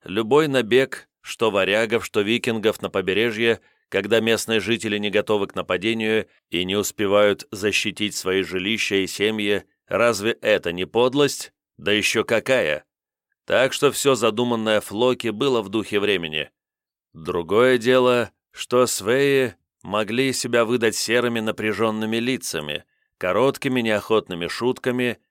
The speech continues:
и, наоборот, чересчур яростными криками при каждой здравнице. Впрочем, это можно было объяснить скорым отбытием, нежеланием покидать дом столь радушных и хлебосольных хозяев.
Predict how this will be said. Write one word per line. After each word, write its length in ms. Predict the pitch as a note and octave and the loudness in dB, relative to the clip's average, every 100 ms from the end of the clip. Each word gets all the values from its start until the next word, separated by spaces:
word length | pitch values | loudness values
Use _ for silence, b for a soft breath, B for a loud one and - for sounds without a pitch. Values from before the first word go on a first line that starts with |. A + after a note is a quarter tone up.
| _ - | _ -6
и, 140 | A2 | -2
наоборот, 640 | C3+ C#3+ C3 B2+ C#3 C3+ - | 2 2 4 6 4 2 -4
чересчур 560 | B2 A#2 G#2+ - A#2+ | 0 0 0 0 0
яростными 580 | A2 A2+ A2+ G#2 G#2+ G2+ | 2 2 2 0 -4 -4
криками 480 | - A#2+ A#2 A#2 A2+ | -2 -2 -2 -4 -2
при 160 | G2+ | -4
каждой 420 | G2 G#2 F#2 E2 F#2+ | 0 0 0 -2 -4
здравнице. 760 | E2 G#2+ F2 D#2+ - E2 D2 _ _ _ _ _ _ | 0 0 0 -6 -8 -10 -10 _ _ _ _ _ _
Впрочем, 640 | - - G2+ A2 D3 C#3 - _ _ _ - | -14 -2 0 0 -2 -4 -8 _ _ _ -2
это 260 | E3+ E3 | 0 0
можно 360 | D3+ D3 B2 C3 | 2 2 2 2
было 260 | B2+ B2 | 4 4
объяснить 480 | A2 G#2+ G#2 A2 A2+ | 2 -2 -4 -4 -4
скорым 420 | - - G#2+ F#2+ | -4 0 2 2
отбытием, 720 | F2+ E2 A2+ G#2+ D#2+ D#2 D2+ b b b | -2 -2 -4 -4 -4 -6 -8 b b b
нежеланием 680 | G#2+ B2+ A2+ B2+ B2+ A#2+ A2+ | -4 -2 2 2 4 2 -2
покидать 580 | G#2+ G#2+ G#2+ G2+ G2 - | -2 -4 -2 2 0 0
дом 380 | F2 G2+ A2 G#2+ b b | -2 0 0 -2 b b
столь 360 | - A#2 A2 | -6 0 2
радушных 680 | G2+ F#2+ D#2+ B2+ B2+ C3 B2+ - | 2 0 0 -4 -4 -4 -6 -6
и 120 | A#2 | -8
хлебосольных 760 | - G#2+ F2+ F2 F2+ D#2+ E2 | -4 -2 0 -2 -2 -4 -8
хозяев. 800 | - - G2 F2 F2+ D#2 D2 - | -12 -8 -6 -2 0 -2 -6 -14